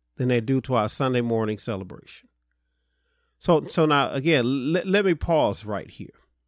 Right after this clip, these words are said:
as we're talking about being obedient in discipleship.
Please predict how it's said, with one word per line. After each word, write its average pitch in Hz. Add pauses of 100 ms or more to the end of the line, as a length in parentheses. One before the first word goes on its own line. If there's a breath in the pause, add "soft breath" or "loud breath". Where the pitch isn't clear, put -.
(280)
as 117
we're 123
talking 135
about 113
being 123
obedient 120 (720)
in 123
discipleship. 110